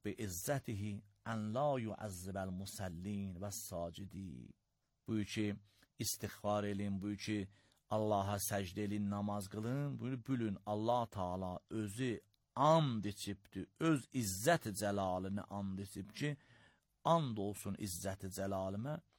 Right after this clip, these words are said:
mən namaz qılanları və mənə səcdə eləyənləri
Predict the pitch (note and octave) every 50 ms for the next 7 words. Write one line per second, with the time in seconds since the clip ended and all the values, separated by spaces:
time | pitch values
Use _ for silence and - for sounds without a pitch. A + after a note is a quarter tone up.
0 | _ _ _ _ - G2+ G#2 A2 A#2 B2 C#3 D3+ E3+ - _ _ _ _ _ _
1 | _ _ _ _ - - G2+ G2+ G#2 G2+ G2+ G2+ G#2 G2 F#2+ - G#2+ G#2 G#2 G2+
2 | G2 G2 G2 G2 G2 G2+ G#2 B2+ D#3 E3 - _ _ _ _ _ _ _ _ _
3 | _ - - G2 G2 F#2+ G2 G2+ G#2 G2+ G2+ G2+ - - G2+ F#2+ G2 F#2 F2+ G2+
4 | G2+ G2 G2+ G#2 G2+ G#2 G2+ G2+ G#2+ G#2+ A2+ D#3